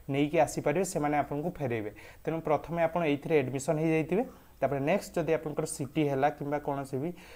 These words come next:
ଏ, କୋର୍ସରେ ଆପଣ ପୁ-, ପରେ ଜଏନ୍ କରିବା ପାଇଁ ଯାଉଛନ୍ତି, ତାହେଲେ ଆପଣ ସେଇ ପ୍ଲସ୍ ଥ୍ରୀ କଲେଜକୁ ଯିବେ,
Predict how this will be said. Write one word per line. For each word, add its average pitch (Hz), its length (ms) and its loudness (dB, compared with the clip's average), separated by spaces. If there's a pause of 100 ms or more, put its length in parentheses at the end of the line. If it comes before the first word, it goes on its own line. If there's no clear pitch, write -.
(160)
ଏ, 123 140 2
କୋର୍ସରେ 143 440 2
ଆପଣ 156 240 2
ପୁ-, 156 240 -6 (100)
ପରେ 147 240 6
ଜଏନ୍ 156 300 4
କରିବା 151 240 4
ପାଇଁ 156 200 0
ଯାଉଛନ୍ତି, 127 540 2
ତାହେଲେ 143 300 2
ଆପଣ 143 200 2
ସେଇ 160 180 -4
ପ୍ଲସ୍ 135 320 -2
ଥ୍ରୀ 143 140 -4
କଲେଜକୁ 123 460 -4
ଯିବେ, 139 200 -2